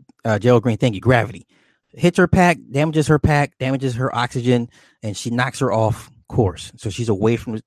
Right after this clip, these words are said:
from the ship. So, so she's like, "Okay," they, they're like, "Hey, I, I, I'm in a jam."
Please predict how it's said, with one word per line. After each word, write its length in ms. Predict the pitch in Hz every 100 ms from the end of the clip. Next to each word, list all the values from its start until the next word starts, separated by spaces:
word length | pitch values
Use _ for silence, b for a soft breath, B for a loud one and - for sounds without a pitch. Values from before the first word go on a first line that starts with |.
| -
from 180 | - 107
the 60 |
ship. 360 | 98 - 95 - - _ _ _
So, 160 | - 117
so 240 | - 113
she's 260 | - 139 127
like, 160 | 123
"Okay," 440 | 117 - 123 120 - _ 101
they, 200 | 107 107
they're 140 | 87
like, 120 | 107
"Hey, 260 | 143 143 98
I, 100 | 82 _ -
I, 100 | - _ _
I'm 160 | 110 104
in 80 | 101
a 40 |
jam." 460 | 104 156 165 156